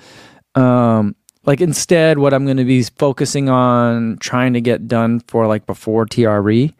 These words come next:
like, I'll have it try to come out, like, Thanksgiving week, uh, and then the week after,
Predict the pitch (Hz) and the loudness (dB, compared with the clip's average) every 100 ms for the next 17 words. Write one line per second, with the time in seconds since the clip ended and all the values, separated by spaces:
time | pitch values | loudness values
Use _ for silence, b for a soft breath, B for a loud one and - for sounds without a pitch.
0 | b b b b b b b b b - | b b b b b b b b b -6
1 | - - - - - 113 104 107 - 117 | -6 -6 -20 -16 -4 -4 -2 -4 -4 -4
2 | 104 - 110 107 - 107 - 107 101 - | -4 -6 -4 -2 -4 -6 -2 -2 -2 -4
3 | 104 104 98 117 123 - _ _ _ _ | 0 0 2 0 -2 -10 _ _ _ _
4 | 113 101 95 113 98 95 92 104 107 101 | -2 0 -2 -2 0 0 0 -2 -2 -4
5 | 110 - 151 156 | -4 0 2 2